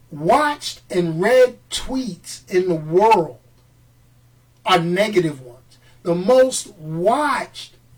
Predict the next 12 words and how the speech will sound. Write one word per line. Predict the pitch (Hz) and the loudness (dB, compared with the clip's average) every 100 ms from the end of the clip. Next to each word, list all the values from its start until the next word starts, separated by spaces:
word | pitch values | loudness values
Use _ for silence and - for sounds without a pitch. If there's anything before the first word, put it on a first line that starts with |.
| - | -12
and | 190 180 | -8 -6
shared | - - 240 262 269 233 170 147 _ _ - | -6 -4 2 4 6 4 2 -4 _ _ -16
videos | 156 202 269 262 202 156 147 139 - - _ - | -4 0 0 2 2 2 -2 -10 -16 -20 _ 2
are | 190 170 | 4 4
negative | 165 196 220 214 180 165 139 | 0 0 0 0 2 2 0
ones. | 131 117 _ _ _ _ _ _ _ _ _ | -14 -18 _ _ _ _ _ _ _ _ _
Let's | 175 214 269 | -2 -2 0
be | 302 262 | -2 -4
positive | - - 233 254 254 180 165 156 | -6 -2 2 4 4 2 0 0
for | 175 156 | -4 -6
a | 147 | -6
change. | - 175 131 117 | -10 -12 -12 -14